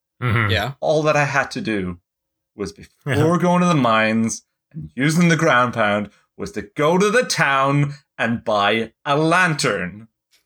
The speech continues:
Speaker 3: You know what you need if you're going into mines, guys? A lantern. You need a lantern. Why didn't I go buy the lantern? <laughs> So the lantern is eighteen hundred, and I had never had anywhere near that amount of geo before.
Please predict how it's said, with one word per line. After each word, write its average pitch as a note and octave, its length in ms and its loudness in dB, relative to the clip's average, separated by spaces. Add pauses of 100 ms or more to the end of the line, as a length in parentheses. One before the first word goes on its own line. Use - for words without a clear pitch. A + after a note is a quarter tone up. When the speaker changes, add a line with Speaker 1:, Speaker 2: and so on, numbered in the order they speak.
(140)
Speaker 3:
You D3+ 140 -2
know F#3 160 2
what A3 220 2
you G#3+ 80 2
need G#3 320 2
if G3+ 120 0
you're G3+ 100 2
going F#3+ 300 2
into F#3 260 2
mines, F3 640 2 (100)
guys? A#3+ 460 -2 (520)
A G3+ 80 0
lantern. G3 680 2 (120)
You G#3+ 100 2
need C4 180 4
a B3+ 80 4
lantern. G#3 720 2 (300)
Why C4 200 2
didn't C4+ 200 2
I C4 80 2
go B3+ 200 0
buy B3+ 200 4
the B3 100 2
lantern? F3 880 0
<laughs> - 40 -6 (340)
So G3+ 120 -2
the F3+ 120 2
lantern G#3+ 440 2
is E3 100 2
eighteen F3 360 2
hundred, D3 380 0 (140)
and F#3 100 -2
I G#3 80 2
had F#3 140 0
never G3 240 2
had E3+ 180 0
anywhere D#3+ 520 0
near D3+ 400 2
that C3+ 200 2
amount C3 360 0
of A#2+ 80 -4
geo A#2+ 340 -2
before. G#2+ 480 -6